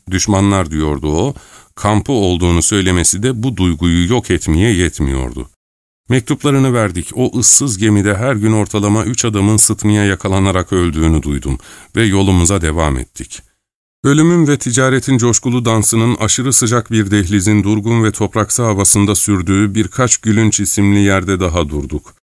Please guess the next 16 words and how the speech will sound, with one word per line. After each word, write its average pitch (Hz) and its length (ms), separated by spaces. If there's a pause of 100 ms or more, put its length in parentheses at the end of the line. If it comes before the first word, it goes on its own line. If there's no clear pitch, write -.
(300)
Gemimiz 113 540
dümdüz 110 400
kıyı 101 340
boyunca 98 400
tehlikeli 101 600
dalgalar 98 420
arasında 95 480
ilerlerken 98 800 (360)
doğa 123 500
adeta 117 380
kendisini 110 580
rahatsız 107 440
edenleri 101 480
başından 101 440
savmak 87 480
istiyordu. 69 600